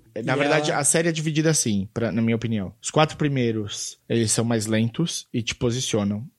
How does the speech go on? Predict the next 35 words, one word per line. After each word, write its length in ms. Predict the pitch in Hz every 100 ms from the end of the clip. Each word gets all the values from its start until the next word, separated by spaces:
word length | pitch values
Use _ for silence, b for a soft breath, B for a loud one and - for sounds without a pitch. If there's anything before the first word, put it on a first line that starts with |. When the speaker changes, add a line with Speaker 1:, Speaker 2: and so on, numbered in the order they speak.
| _
Speaker 1:
E 60 | 120
Speaker 2:
Sim. 80 | 113
Speaker 1:
aí 60 |
você 260 | 110 107 113
aprende. 540 | 107 113 110 107 98 b -
Primeiro 320 | 117 123 147
você 120 | 147 139
entende 320 | 127 127 117
que 80 | 123
é 40 |
o 60 | 113
Shinji, 520 | - 113 110 120 185 _ -
nos 140 | 120 104
dois 140 | 110
primeiros. 640 | - 104 104 101 135 - - _ _ -
E 80 | 113
o 80 |
que 140 | 110 147
o, 240 | 156 -
o, 300 | - 123 117
o 80 | 120
Eva 280 | 117 117 123
zero 260 | 110 113 110
um 380 | 110 131 156 202 _ _ -
é. 280 | 117 95 - _ _ _
Speaker 2:
Sim. 280 | - 123 110 _
Speaker 1:
No 400 | 131 123 117 117 117
segundo 260 | - 139 139
e 20 |
terceiro 380 | 135 120 143 139
você 220 | 131 127
vê 100 | 120
o 100 | 113
Shinji 560 | 113 120 117 104 104 -
e 240 | 107 117